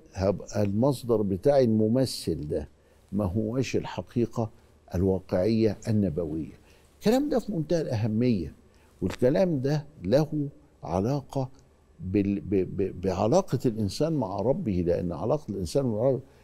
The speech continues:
جعلت ده مفتاح لهذه العلاقة. بيقول له إيه؟ "قل إن كنتم تحبون الله فاتبعوني يحببكم الله". بيقول له إيه؟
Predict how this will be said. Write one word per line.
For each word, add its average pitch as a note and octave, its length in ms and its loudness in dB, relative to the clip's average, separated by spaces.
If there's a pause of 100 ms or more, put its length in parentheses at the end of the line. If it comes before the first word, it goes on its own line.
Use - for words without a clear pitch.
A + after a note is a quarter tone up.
(720)
جعلت B2 460 0
ده C#3+ 280 2 (240)
مفتاح A#2 920 -2
لهذه F#2+ 440 0
العلاقة. D#2 520 -6
بيقول A2+ 360 4
له G2 120 -2
إيه؟ G2 220 2 (380)
"قل C#3 260 8
إن A#2+ 280 -2
كنتم B2 540 -2
تحبون C3 640 -2
الله D#3+ 280 0
فاتبعوني C#3+ 920 2
يحببكم A2+ 480 -4
الله". G2 260 0
بيقول A2 380 2
له G2 100 -2
إيه؟ G2 180 0